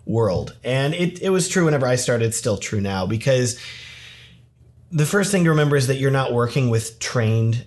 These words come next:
actors. You're not working with people that know how to move on camera or act on camera. So if you tell them, "Hey, look at each other and smile," they're like,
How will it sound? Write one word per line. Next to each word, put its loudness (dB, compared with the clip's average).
actors. 0
You're 0
not 2
working 4
with 2
people 0
that 2
know 4
how 2
to 4
move 4
on 0
camera 0
or 0
act 0
on 2
camera. 2
So 4
if 0
you 0
tell 4
them, 0
"Hey, 2
look 2
at 0
each -2
other 0
and -4
smile," 0
they're 2
like, -2